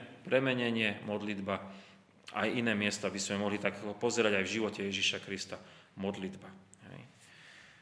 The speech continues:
Potom tu máme svedectvo Mojžiša a Eliáša o obeti a ceste do Jeruzalema. A viete, v tomto oni povzbudzovali Ježiša Krista.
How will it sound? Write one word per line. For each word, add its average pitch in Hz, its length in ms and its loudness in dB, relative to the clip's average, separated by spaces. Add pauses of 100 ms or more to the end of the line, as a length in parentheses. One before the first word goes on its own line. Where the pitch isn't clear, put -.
(100)
Potom 147 320 0
tu 165 80 4
máme 175 240 8
svedectvo 156 560 8
Mojžiša 180 480 6
a 127 80 12
Eliáša 143 640 10 (160)
o 120 240 8
obeti 139 320 6
a 117 80 8
ceste 135 320 0
do 110 160 4
Jeruzalema. 107 880 2 (1000)
A 95 320 4 (560)
viete, 127 240 4
v - 120 0
tomto 156 280 8
oni 139 240 8
povzbudzovali 131 720 6
Ježiša 113 400 2
Krista. 104 400 -2